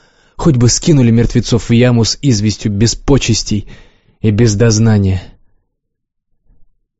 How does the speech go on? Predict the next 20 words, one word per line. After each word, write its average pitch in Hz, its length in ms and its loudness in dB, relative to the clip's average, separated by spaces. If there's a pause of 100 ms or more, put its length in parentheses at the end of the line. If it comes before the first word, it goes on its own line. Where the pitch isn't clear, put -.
(200)
"Эй, 120 560 2 (800)
ты 143 140 2
заснул?" — 160 680 2 (520)
спросил 135 500 2
Долшерт. 117 640 0 (800)
Повозка 131 420 2
с 113 100 -2
эскортом 131 460 0
миновала 123 540 2
ворота 120 400 0
и 120 40 2
выкатилась 113 580 0
из - 260 -2
Фер. - 420 -2 (960)
И 135 120 4
Развияр, 117 760 2
сжимая 107 580 0
Яскину 107 500 0
руку, 113 300 0
вышел 110 560 0